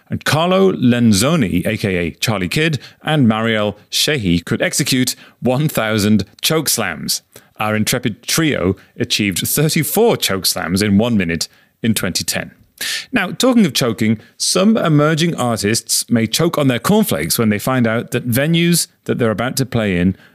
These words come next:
are gonna ask for twenty-five percent plus tax of all the merchandise they sell in the venue. That's one of the realities of touring that the F A C has decided to campaign against.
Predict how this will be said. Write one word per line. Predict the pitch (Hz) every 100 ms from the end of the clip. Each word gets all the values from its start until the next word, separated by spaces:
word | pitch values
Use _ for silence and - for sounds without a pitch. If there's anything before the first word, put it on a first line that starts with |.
| -
are | 120
gonna | 113 110
ask | 104 95 - -
for | - 101
twenty-five | - 160 180 165 156
percent | - 123 95
plus | - 117
tax | - 120 87 -
of | 101
all | 92 101
the |
merchandise | 95 87 - 87 82 -
they | 98
sell | - 80 -
in | 92 80
the | 82
venue. | 117 113 76 62 - - -
That's | - 127 -
one | 117
of | 104
the | 95
realities | 92 104 120 160 - 170
of | 151
touring | 156 170 120 98 92
that | 92
the | 101 101
F | 117 -
A | 98
C | - 143 165 165
has | 135
decided | - 117 95 90 90
to | 110
campaign | 175 170 107 90
against. | 87 85 85 -